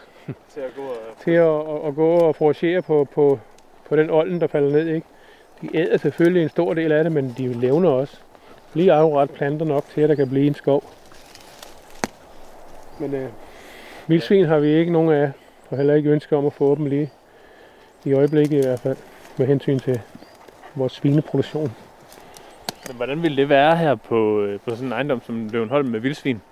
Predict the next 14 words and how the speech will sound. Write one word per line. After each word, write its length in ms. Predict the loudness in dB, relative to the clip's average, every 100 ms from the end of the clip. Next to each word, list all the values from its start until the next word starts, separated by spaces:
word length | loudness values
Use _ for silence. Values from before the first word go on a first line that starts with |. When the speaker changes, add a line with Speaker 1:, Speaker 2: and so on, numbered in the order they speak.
| -18 -10
Speaker 1:
i 80 |
skoven? 340 | -2 0 0 -4 -16 -20 _ _
Hvor 100 | 0
meget, 180 | 2 2
hvor 200 | -2 -4
meget 180 | -2 -2
betyder 280 | -2 -2 -2
vildsvin 400 | -2 -4 -6 -4
mon 140 | -6
for 100 | -6
sådan 160 | -4 -4
en 100 | -4
skovdrift? 560 | -2 0 0 -4 -8 -20 -20 -20 -10
Speaker 2:
Ingenting. 400 | -6 -4 -4 -6